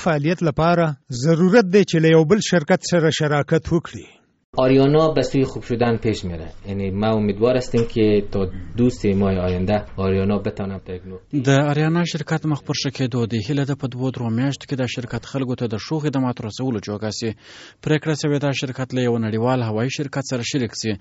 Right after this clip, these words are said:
Speaker 3: او د ګډو فعالیتونو په نتیجه کې آریانا خپل پخواني ځای ته ورسیږي.
Speaker 1: په تیرو شاوخوا لسو کلونو کې آریانا افغان هوایي شرکت د مناسبې ادارې او مجهزو تخنیکي وسایلو د نه درلودو له امله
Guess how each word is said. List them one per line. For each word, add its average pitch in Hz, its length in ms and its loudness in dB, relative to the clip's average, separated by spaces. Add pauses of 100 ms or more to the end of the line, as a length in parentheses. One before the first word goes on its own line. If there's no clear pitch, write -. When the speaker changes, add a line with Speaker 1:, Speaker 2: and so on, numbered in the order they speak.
(520)
Speaker 3:
او 117 180 -2
د 117 140 -2
ګډو 113 220 -4
فعالیتونو 110 420 -4
په 113 120 -6
نتیجه 113 340 -4
کې 214 220 -6
آریانا 240 320 -4
خپل 226 240 -6
پخواني 147 400 -4
ځای 110 240 -4
ته 113 100 -8
ورسیږي. 110 540 -6 (420)
Speaker 1:
په 147 60 0
تیرو 208 360 6
شاوخوا 208 380 6
لسو 214 280 2 (100)
کلونو 202 360 6
کې 190 60 4 (100)
آریانا 175 400 2
افغان 180 360 0
هوایي 180 220 4 (100)
شرکت 180 280 0
د 156 200 0
مناسبې 165 580 2
ادارې 156 440 2 (160)
او 180 160 4 (380)
مجهزو 170 600 4
تخنیکي 170 460 0
وسایلو 175 420 4 (140)
د 151 160 2
نه 220 80 6
درلودو 151 520 4 (140)
له 147 120 0
امله 170 220 2